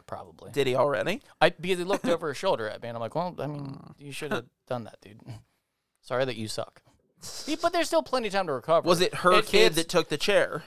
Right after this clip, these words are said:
Speaker 1: It, it, you coulda got up and been like, "All right, I'll do it," or like, "Oh, no, I was, I just, sorry, I wasn't paying attention. No, here's my,"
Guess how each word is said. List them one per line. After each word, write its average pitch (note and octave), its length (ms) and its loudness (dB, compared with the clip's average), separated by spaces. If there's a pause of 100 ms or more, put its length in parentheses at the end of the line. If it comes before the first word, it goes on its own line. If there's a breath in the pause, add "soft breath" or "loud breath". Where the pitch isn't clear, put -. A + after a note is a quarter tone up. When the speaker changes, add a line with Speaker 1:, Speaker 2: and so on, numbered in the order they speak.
(100)
Speaker 1:
It, - 200 4
it, G3+ 120 2
you A3 120 -8
coulda C4+ 180 4
got F3 220 6
up F3 100 4
and E3+ 140 -2
been D3 80 4
like, A#2+ 180 0
"All F#3 320 8
right, D#3 260 6
I'll D3+ 140 6
do C#3+ 240 2
it," C#3+ 80 2
or C#3+ 100 4
like, C3+ 260 2
"Oh, E3 200 8
no, D#3+ 200 4
I D3 140 6
was, C#3+ 200 -2
I C#3 100 0
just, C#3 160 -8
sorry, C#3+ 180 4
I C3 40 2
wasn't C3 220 -4
paying B2+ 140 -2
attention. B2+ 300 0
No, C#3 120 6
here's B2+ 260 -2
my," A#2+ 160 0